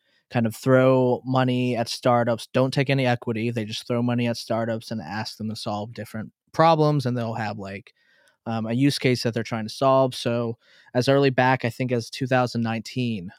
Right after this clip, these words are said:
um, they've been funding some of these projects f-, around verifiable credentials and verif-, uh, decentralized identity. So it's already happening, and they've already, um, I've been in on some of those meetings too. And it, the,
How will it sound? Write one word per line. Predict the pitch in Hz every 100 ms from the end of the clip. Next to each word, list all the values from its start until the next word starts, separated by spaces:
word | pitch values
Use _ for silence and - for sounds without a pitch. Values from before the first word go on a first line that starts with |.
| -
um, | 113 107 95 90 120
they've | 113
been | 113
funding | 120 117 113
some | - 110
of | 107
these | 107
projects | - 107 104 101 90 -
f-, | - -
around | 113 113 113 110
verifiable | - 110 117 104 101
credentials | 117 98 - 113 -
and | 110
verif-, | 110 - -
uh, | 110 107 -
decentralized | - 120 117 113 101 -
identity. | 95 92 87 -
So | - 123 - - - - -
it's | 127
already | 160 196
happening, | 139 127 120 123 120 143 135
and | 127
they've | 123 120
already, | 127 135 143 139 135 131 _ _ _ _ -
um, | 127 120 120
I've | 127
been | 143 139
in | 127 135 135
on | 131
some | - 123 123
of |
those | 123 120
meetings | 117 110 110 -
too. | 120 92 101
And | 110
it, | 101 110
the, | 113 - 123 - 147 113